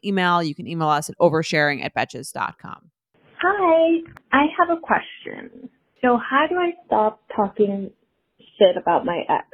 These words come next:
Speaker 2: For context, it's been about eight months since the breakup.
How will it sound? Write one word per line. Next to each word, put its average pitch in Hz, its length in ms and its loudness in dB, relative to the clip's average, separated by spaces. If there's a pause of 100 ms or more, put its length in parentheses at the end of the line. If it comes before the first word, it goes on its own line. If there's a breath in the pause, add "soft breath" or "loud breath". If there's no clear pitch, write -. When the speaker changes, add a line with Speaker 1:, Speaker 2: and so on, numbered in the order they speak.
(400)
Speaker 2:
For 226 180 4
context, 220 640 0
it's 208 180 -2
been 220 180 0
about 208 380 2
eight 208 200 0
months 202 320 -2 (240)
since 190 240 2 (140)
the - 80 4
breakup. 185 440 4